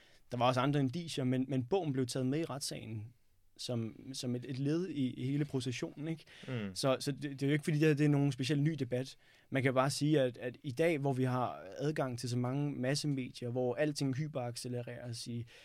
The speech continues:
Speaker 1: øh, altså kommunikation i alle, alle forskellige retninger, så er der bare mere end nogensinde behov for, at vi råber op, og, og, og, og vi også,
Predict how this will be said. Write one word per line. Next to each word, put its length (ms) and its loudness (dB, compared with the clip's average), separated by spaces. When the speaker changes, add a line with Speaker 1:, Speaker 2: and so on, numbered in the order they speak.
Speaker 1:
øh, 520 -2
altså 160 -6
kommunikation 640 0
i 60 0
alle, 140 0
alle 180 2
forskellige 320 -2
retninger, 340 -4
så 220 0
er 180 4
der 80 0
bare 160 2
mere 180 4
end 80 4
nogensinde 340 4
behov 300 2
for, 400 -2
at 360 -2
vi 120 2
råber 300 4
op, 220 -2
og, 120 -4
og, 280 -10
og, 140 -6
og 100 -6
vi 120 2
også, 320 -2